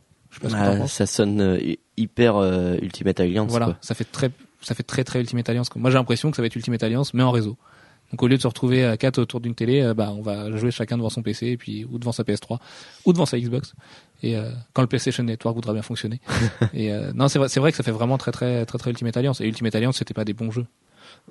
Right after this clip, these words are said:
Speaker 2: Ah non, c'était même, enfin,
Speaker 1: Non,
Speaker 2: si
Speaker 1: c'était
Speaker 2: le,
Speaker 1: pas mauvais.
Speaker 2: le, le deux était assez, euh, assez fun.
Speaker 1: Avec les, les, les ersatz de Civil War où Thor n'est pas mort. Et
Speaker 2: Ouais, et
Speaker 1: non,
Speaker 2: puis
Speaker 1: non,
Speaker 2: où
Speaker 1: non.
Speaker 2: ça se finit avec, euh, des nado bots, euh,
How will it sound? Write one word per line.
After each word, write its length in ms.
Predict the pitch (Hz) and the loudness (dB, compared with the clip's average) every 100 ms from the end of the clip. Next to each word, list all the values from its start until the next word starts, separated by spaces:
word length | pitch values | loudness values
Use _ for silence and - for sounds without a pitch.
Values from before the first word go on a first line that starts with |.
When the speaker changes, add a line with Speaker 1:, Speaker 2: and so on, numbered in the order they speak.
| 427 | -6
Speaker 2:
Ah 200 | 87 90 85 | 0 0 0
non, 140 | 87 | -4
c'était 280 | - - 87 | -6 -6 0
même, 300 | 87 85 82 - | 0 0 -4 2
enfin, 280 | 101 120 107 - - _ _ - | 4 6 2 -2 -20 _ _ -6
Speaker 1:
Non, 120 | 123 | -2
Speaker 2:
si 60 | 117 | 2
Speaker 1:
c'était 100 | 120 | 6
Speaker 2:
le, 60 | 156 | 6
Speaker 1:
pas 40 | |
mauvais. 320 | 160 127 104 _ - | 6 4 2 _ -4
Speaker 2:
le, 80 | 110 | 2
le 80 | 113 | 2
deux 260 | 113 151 143 | 6 6 6
était 160 | 104 | 6
assez, 380 | 120 - 123 120 | 4 4 2 4
euh, 340 | 107 98 95 87 | 4 4 4 2
assez 220 | 95 104 | 2 0
fun. 280 | - 110 107 | 2 4 4
Speaker 1:
Avec 180 | 104 120 | 2 2
les, 120 | 127 | 0
les, 180 | 120 120 | 2 2
les 140 | 117 120 | 2 2
ersatz 280 | 123 139 | 4 2
de 60 | 123 | 0
Civil 360 | 117 - 123 123 | -6 -4 0 4
War 260 | 143 147 | 4 4
où 100 | 127 | 2
Thor 240 | 117 135 131 | 2 2 2
n'est 100 | 123 | 0
pas 160 | 120 | 0
mort. 340 | 127 143 147 123 | 2 2 2 2
Et 100 | 107 | 4
Speaker 2:
Ouais, 240 | 107 107 | 6 6
et 20 | |
Speaker 1:
non, 60 | 104 | 4
Speaker 2:
puis 100 | 110 | 2
Speaker 1:
non, 60 | 107 | 2
Speaker 2:
où 40 | |
Speaker 1:
non. 60 | 98 | 4
Speaker 2:
ça 100 | 101 | 2
se 100 | - | 2
finit 280 | 104 104 | 0 4
avec, 320 | 98 95 92 95 | 4 2 0 -2
euh, 60 | |
des 180 | 98 95 | 2 2
nado 320 | 95 95 101 | 2 2 0
bots, 220 | 98 104 110 - | 4 4 4 -2
euh, 80 | 90 | -8